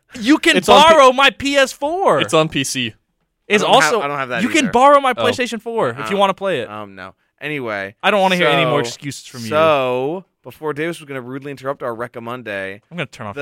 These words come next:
Speaker 1: the mic.
Speaker 3: the series, which ended last year, actually is getting a movie called, uh, Seven Kings Must Die, which comes out April fourteenth. I'm actually really, really excited for it. It's really good, actually. It's, yeah,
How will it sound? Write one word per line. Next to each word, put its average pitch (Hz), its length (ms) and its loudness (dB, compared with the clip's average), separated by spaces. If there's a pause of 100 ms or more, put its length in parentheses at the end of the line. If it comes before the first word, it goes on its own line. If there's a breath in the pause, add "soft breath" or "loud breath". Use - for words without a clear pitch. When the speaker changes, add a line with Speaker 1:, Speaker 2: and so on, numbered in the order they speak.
(120)
Speaker 1:
the 135 80 -6
mic. 131 80 -20
Speaker 3:
the 135 100 -14
series, 185 460 -6
which 143 220 -12
ended 165 300 -10
last 139 380 -6
year, 131 120 -8
actually 127 420 -10
is 120 120 -14
getting 123 320 -10
a 110 180 -8
movie 139 360 -10
called, 117 300 -12 (140)
uh, 110 260 -6
Seven 127 360 -14
Kings 120 300 -18
Must 110 240 -18
Die, 113 200 -8
which 104 160 -14
comes 110 160 -20
out 107 140 -12
April 107 220 -16
fourteenth. 104 420 -20
I'm 107 100 -16
actually 120 260 -18
really, 95 180 -20
really 87 180 -20
excited - 340 -20
for - 200 -20
it. - 60 -20 (360)
It's 202 100 -18
really 349 200 -8
good, 160 240 -6
actually. 92 480 -20
It's, - 320 -20 (400)
yeah, 196 160 -12